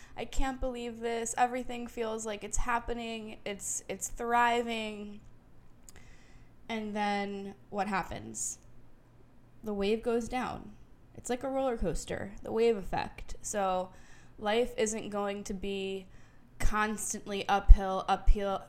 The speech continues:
going up, up, up, it's gotta come down at some point. And that's when the chaotic waves really flow. And if we can learn how to ride the chaos and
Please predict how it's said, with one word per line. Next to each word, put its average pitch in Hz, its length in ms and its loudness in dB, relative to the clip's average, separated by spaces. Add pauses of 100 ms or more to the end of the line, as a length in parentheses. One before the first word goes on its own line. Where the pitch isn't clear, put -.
(100)
going 196 300 -6
up, - 320 -4
up, - 360 -2
up, 214 540 2 (920)
it's 220 180 -2
gotta 240 240 2
come 208 280 -6
down 202 320 0
at - 120 -6
some 185 240 -4
point. - 280 2 (600)
And 202 160 -4
that's 214 300 -2
when 196 300 -4
the 190 100 -4
chaotic 190 560 2
waves 185 600 -2
really 208 300 -2
flow. 196 480 0
And 190 100 -4
if 185 140 -6
we 208 100 -6
can 247 240 -6
learn 254 240 -4
how 220 220 -2
to 202 200 6
ride 196 600 2
the 226 80 -2
chaos 196 880 0 (720)
and 196 460 -2